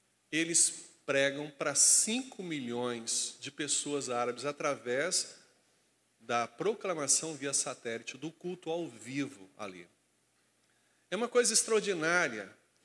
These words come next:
Existem vinte casas ali que recebem refugiados muçulmanos de vários países à volta.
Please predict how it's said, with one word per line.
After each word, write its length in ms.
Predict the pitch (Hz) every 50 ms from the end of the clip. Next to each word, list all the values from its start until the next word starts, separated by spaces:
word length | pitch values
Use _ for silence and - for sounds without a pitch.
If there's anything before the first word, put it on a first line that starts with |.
| _ _ _ _ _ _ _ -
Existem 420 | 151 156 - 233 247 - - 240
vinte 380 | 180 160 - - 311 - - -
casas 720 | - - - 175 170 185 180 160 127 110 113 113 107 -
ali 440 | 139 123 117 135 175 208 196 131 - - _ _ _ _ _ _ _
que 120 | - 180 170
recebem 600 | 175 190 185 185 - - 190 196 202 190 196 180
refugiados 1200 | 175 202 190 - 214 208 180 170 160 139 147 170 175 165 131 113 113 - - - - - - - _ _ _ _ _ _ _ _ _ _ _ _
muçulmanos 720 | - 151 202 196 - - 190 147 131 135 160 175 165 139 120
de 80 | 139
vários 380 | 131 123 139 165 185 196 - -
países 760 | - - 190 165 147 139 156 175 185 170 131 123 117 110 110
à 120 | 110 104
volta. 480 | 98 - 104 101 98 95 - _ _